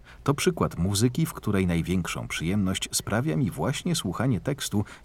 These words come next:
i jego późniejsza interpretacja. Zostając przy temacie słów i ich znaczeń, w mojej apteczce ważna jest również literatura,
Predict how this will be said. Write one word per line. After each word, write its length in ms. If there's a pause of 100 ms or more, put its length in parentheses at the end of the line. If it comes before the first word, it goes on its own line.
i 80
jego 300
późniejsza 680
interpretacja. 1040 (1200)
Zostając 540
przy 220
temacie 440
słów 520
i 160
ich 220
znaczeń, 560 (380)
w 120
mojej 360
apteczce 520
ważna 320
jest 220
również 420
literatura, 720